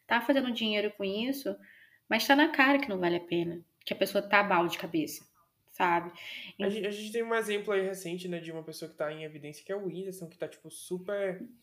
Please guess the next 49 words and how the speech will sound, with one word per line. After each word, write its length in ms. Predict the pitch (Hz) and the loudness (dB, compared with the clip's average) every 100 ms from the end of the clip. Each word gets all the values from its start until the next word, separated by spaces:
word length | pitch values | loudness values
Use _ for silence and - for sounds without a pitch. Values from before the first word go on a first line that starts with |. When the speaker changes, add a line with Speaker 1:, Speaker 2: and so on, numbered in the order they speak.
| _ - - - | _ -20 -20 -18
Speaker 2:
super 240 | 180 196 | -4 4
em 20 | |
Speaker 1:
Gente, 400 | 202 277 302 302 - | 8 12 12 12 4
Speaker 2:
depressão, 540 | - - 156 - - | -2 -2 0 0 2
Speaker 1:
falando 380 | 262 254 240 262 | 4 6 6 8
Speaker 2:
num 60 | |
Speaker 1:
em 60 | 302 | 8
Speaker 2:
momento 120 | 262 262 | 8 4
Speaker 1:
Whindersson, 400 | 277 240 143 143 | 4 6 6 8
Speaker 2:
péssimo. 440 | - 196 - - 220 | 6 4 -2 -6 -2
Speaker 1:
você 200 | 220 247 | 2 6
viu 160 | 262 277 | 10 10
a 40 | |
última 300 | 220 220 202 | 10 4 0
frase 340 | 202 185 175 | 4 4 4
dele 500 | 175 208 175 175 175 - | 2 4 4 2 -4 -2
no, 300 | 190 180 175 | 2 4 2
quando 280 | - 175 170 | 0 0 2
te-, 260 | 175 175 - | 2 2 2
Speaker 2:
Eu 120 | 170 | 2
não 100 | 180 | 2
Speaker 1:
no 60 | 180 | 2
Speaker 2:
vi, 240 | 165 160 | -4 -6
não, 80 | 156 - 131 - | -8 -12 -10 4
Speaker 1:
Eu 100 | 214 | 6
li 140 | 214 | 8
o 40 | 226 | 6
Speaker 2:
não 80 | - | 10
Speaker 1:
texto, 380 | 214 190 - | 10 10 6
Speaker 2:
acompanhei, 220 | 190 190 190 | 6 6 4
Speaker 1:
né? 60 | |
Speaker 2:
não. 160 | 143 131 | 0 0
Speaker 1:
O 100 | 208 | 0
Speaker 2:
Não 20 | |
vi, 60 | 196 | 4
Speaker 1:
texto, 300 | 196 185 143 131 | 6 6 2 -2
Speaker 2:
não. 120 | 127 - | -8 -2
Speaker 1:
o 120 | 208 | 0
texto 340 | 196 190 190 - | 4 6 6 4
que 80 | 190 | 2
ele 140 | 180 | 2
fala 260 | 175 170 170 | 2 2 2
que 100 | - | -2
não 80 | 170 | -2
tá 140 | 165 | 0
mais 160 | 170 165 | 0 0
com 80 | |
a 40 | 170 | 0
menina, 520 | 170 196 269 220 | 2 4 2 2